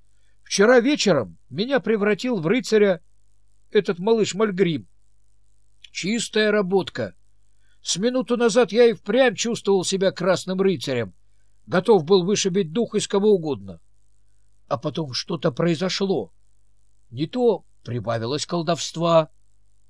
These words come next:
не то убавилось. Хочешь — верь, хочешь — нет.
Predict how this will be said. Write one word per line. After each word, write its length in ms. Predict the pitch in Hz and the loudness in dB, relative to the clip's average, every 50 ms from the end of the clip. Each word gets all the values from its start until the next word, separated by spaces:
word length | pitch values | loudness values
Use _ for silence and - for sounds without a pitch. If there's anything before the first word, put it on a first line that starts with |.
| - - - | -20 -20 -14
не 220 | 113 127 196 180 | -8 -6 -6 -6
то 320 | - - 233 240 233 - - - | -4 -4 -4 -4 -4 -8 -12 -14
убавилось. 800 | - 117 98 - 110 117 143 180 220 196 208 196 - - - - - - - - - - - - - - - - | -14 -12 -10 -6 -4 -4 -2 -2 -2 -2 -2 -4 -4 -6 -14 -16 -20 -20 -20 -20 -20 -20 -20 -20 -20 -20 -20 -14
Хочешь — 460 | - - 160 - - 156 151 - - | -10 -8 -6 -4 -2 -2 -2 -4 -4
верь, 360 | 123 160 214 233 226 208 - - - - | -2 2 4 4 4 4 2 -4 -18 -12
хочешь — 400 | - 170 147 - 151 139 - - | -10 -8 -8 -8 -8 -10 -10 -8
нет. 300 | 139 170 226 240 220 | -4 0 2 2 2